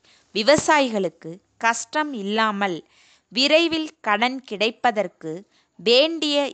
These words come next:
ஏற்பாடுகள் செய்ய வேண்டியது அவசியமாகும். இது பற்றி அரசு கவனம் செலுத்த வேண்டும் என்று கேட்டுக்கொள்கிறேன். அதோடு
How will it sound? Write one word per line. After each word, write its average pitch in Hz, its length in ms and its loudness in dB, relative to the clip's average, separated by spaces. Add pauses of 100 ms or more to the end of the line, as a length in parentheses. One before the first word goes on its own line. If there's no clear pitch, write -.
(160)
ஏற்பாடுகள் 185 720 -2 (360)
செய்ய 269 360 2
வேண்டியது 254 540 -2 (200)
அவசியமாகும். 190 1120 -2 (640)
இது 202 220 -4
பற்றி 190 480 -2 (460)
அரசு 311 380 0 (120)
கவனம் 220 500 0
செலுத்த 262 400 -2
வேண்டும் 220 640 -2
என்று 160 260 -12 (360)
கேட்டுக்கொள்கிறேன். 170 1000 -6 (1300)
அதோடு 196 460 2